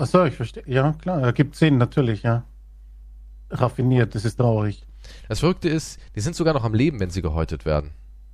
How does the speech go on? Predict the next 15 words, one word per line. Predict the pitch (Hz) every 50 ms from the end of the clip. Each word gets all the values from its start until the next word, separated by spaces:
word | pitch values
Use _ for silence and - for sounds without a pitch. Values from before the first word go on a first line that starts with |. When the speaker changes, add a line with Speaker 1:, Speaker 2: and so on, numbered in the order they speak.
| - - - - - - - - - - - - - - - - - - - - -
Speaker 1:
Oh | 135 127 120
mein | 110 101 98 98 101 -
Gott. | - - - - - - - - - - - - - - - - - - - - - - - - - - - - - - - - - - - - - - - - - - - - - - - - - - - - - - - - - - - - - - - -
Die | 120 117
haben | 165 202
aber | 214 185 175 170
sowieso | 139 147 147 143 123 139 160
ein | 151 139
komisches | - - 156 147 135 110 - 110 - -
Bild | - - - 123 127 123 - -
da |
drüben. | 110 - - 123 117 113 110
Die | 120 113
wollen | 123 139 139
ja, | 135 135 135 135 131 123